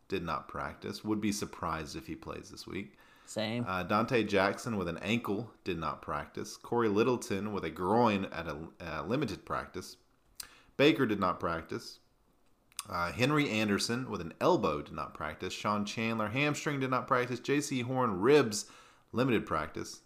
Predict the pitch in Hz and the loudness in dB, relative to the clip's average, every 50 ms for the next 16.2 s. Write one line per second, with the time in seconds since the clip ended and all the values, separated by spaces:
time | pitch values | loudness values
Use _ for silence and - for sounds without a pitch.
0 | _ - 98 101 - - 131 117 98 90 82 80 78 - - - 95 87 87 92 | _ -6 -6 -4 -2 0 2 2 2 2 -2 -2 -4 -6 -6 -4 -4 -4 -2 0
1 | 104 104 104 101 - 90 82 82 78 - 87 82 76 73 76 - - - - - | 0 0 0 0 -2 -4 -4 -6 -6 -6 -8 -8 -8 -8 -8 -10 -10 -10 -8 -10
2 | - 78 78 - - - - - - - 76 71 69 - - - - - - - | -10 -10 -10 -14 -16 -12 -12 -12 -10 -8 -10 -10 -10 -12 -14 -14 -14 -14 -14 -14
3 | - 110 - - - - - - - - - - - - - - - _ _ - | -18 -20 -20 -20 -20 -20 -20 -20 -20 -20 -20 -20 -20 -20 -20 -20 -20 _ _ 4
4 | - 156 202 214 214 233 226 202 240 262 240 175 139 123 104 90 85 - 151 143 | 6 6 8 8 6 6 6 8 8 8 8 8 8 8 8 8 6 4 6 6
5 | 156 151 120 101 85 - - 101 110 117 107 104 101 92 - - 101 87 85 - | 6 8 6 4 4 2 -6 -2 0 0 2 2 0 0 0 0 0 0 0 -2
6 | 92 - - - - 135 135 107 90 85 90 85 - 85 - - 82 76 71 73 | -6 -12 -10 -8 -4 -4 -2 0 0 -2 -2 -4 -6 -10 -8 -8 -10 -8 -8 -12
7 | - - 80 78 - - _ _ - _ _ _ - _ _ _ _ _ - 95 | -12 -10 -10 -10 -12 -12 _ _ -20 _ _ _ -20 _ _ _ _ _ -4 -2
8 | 98 95 95 - - - - 117 113 120 117 95 - - 95 110 104 107 101 98 | 0 0 0 -2 -2 -2 0 4 8 12 12 12 12 10 6 2 2 2 0 0
9 | 110 107 107 107 104 - - 113 107 107 104 104 101 101 95 95 95 95 92 87 | 0 -2 -2 -2 -4 -4 -2 0 0 2 2 2 2 2 0 0 0 -2 -2 -4
10 | - - 113 101 98 98 - 107 101 - - - - 117 131 139 139 - - 135 | -2 2 2 2 2 2 0 -4 -4 -4 -6 -6 0 2 2 2 2 2 2 4
11 | 127 127 127 127 123 120 95 104 101 98 92 - - - 127 120 113 113 113 - | 4 4 4 4 2 0 0 -2 -2 -2 -4 -8 -6 -4 -2 0 2 0 0 -2
12 | - 120 117 113 113 113 113 107 107 - - - - _ _ _ _ _ - 120 | -2 0 0 2 4 4 2 2 0 -4 -14 -20 -20 _ _ _ _ _ 6 6
13 | 135 151 147 - 127 110 113 107 98 101 - 110 101 98 95 98 - 107 101 95 | 8 8 6 4 0 2 2 2 2 2 2 2 2 2 2 0 0 0 2 2
14 | 90 - - - 90 87 90 90 - - 92 92 - 98 82 92 87 85 82 87 | 0 -4 -4 -2 -2 -2 -2 -4 -4 -4 -4 -4 -4 -6 -6 -2 -2 0 2 2
15 | 90 87 87 85 - - - 82 80 - - 82 82 78 76 - 71 - - 147 | 2 2 2 0 -2 -2 -4 -4 -4 -2 -4 -6 -4 -4 -4 -6 -4 0 4 6
16 | 170 165 165 | 6 4 4